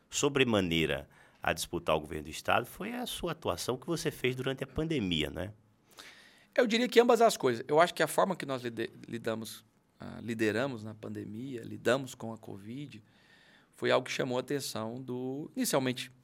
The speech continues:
Speaker 2: dessa região nossa, né, o goianiense em si. Eh, e aí foi chamando a atenção de todo mundo. Eu acho que principalmente a partir do empresário. Você imagina que eu tô enfrentando a máquina, eu enfrento a maioria dos prefeitos, a maioria dos deputados, a maioria,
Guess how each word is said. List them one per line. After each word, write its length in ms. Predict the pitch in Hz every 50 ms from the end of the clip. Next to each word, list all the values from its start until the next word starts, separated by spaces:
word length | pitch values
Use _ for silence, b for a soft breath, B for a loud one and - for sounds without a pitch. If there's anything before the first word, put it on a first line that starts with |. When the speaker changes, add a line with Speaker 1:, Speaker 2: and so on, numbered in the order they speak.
| _ _ _
Speaker 2:
dessa 240 | - 127 127 - 131
região 280 | 120 117 117 120 120 120
nossa, 360 | 120 120 - 147 - - - _ _ _ _ _ _ -
né, 200 | - - - -
o 60 | - -
goianiense 800 | 113 117 113 110 113 113 110 101 104 101 127 143 135 - - -
em 40 |
si. 320 | 117 - - - 147 151 b b b b b b b b b b b b b b b _ - -
Eh, 760 | - 50 - - - - 110 104 - - - - - - -
e 120 | - 139
aí 160 | 143 139 135
foi 220 | 139 - - 147 147
chamando 300 | 147 - 151 139 135 135
a 20 |
atenção 340 | 135 135 147 143 - 135 127
de 100 | 123 127
todo 180 | - 147 147 165
mundo. 340 | 160 135 120 117 104 104 104 - -
Eu 120 | - - 139
acho 120 | 139 -
que 100 | - -
principalmente 720 | 151 - - 185 220 233 - - 180 156 143 151 151 -
a 20 | 175
partir 320 | - 160 147 143 - 143
do 100 | 143 139
empresário. 600 | 139 143 143 160 160 156 127 113 104 107 107 107 110 b b b b b b b b b b b b b
Você 120 | - -
imagina 300 | - 127 123 117 147 196
que 80 | 185 147
eu 40 | 135
tô 120 | - 180
enfrentando 460 | 175 175 - 160 151 139 147 143 139
a 40 | 139
máquina, 500 | 127 123 120 120 - - - 143 139 - - _ _ _ _ -
eu 80 | 131
enfrento 340 | 127 123 - 123 123 120 -
a 40 | 123
maioria 220 | 127 143 143 135
dos 140 | 127 127 123
prefeitos, 520 | - - 120 113 - - 139 143 143 -
a 20 | 123
maioria 220 | 123 131 131 131
dos 100 | 123 117
deputados, 560 | 113 120 117 - - - - 117 127 135 123
a 60 | 120 113
maioria, 440 | 117 127 127 123 120 127 131 -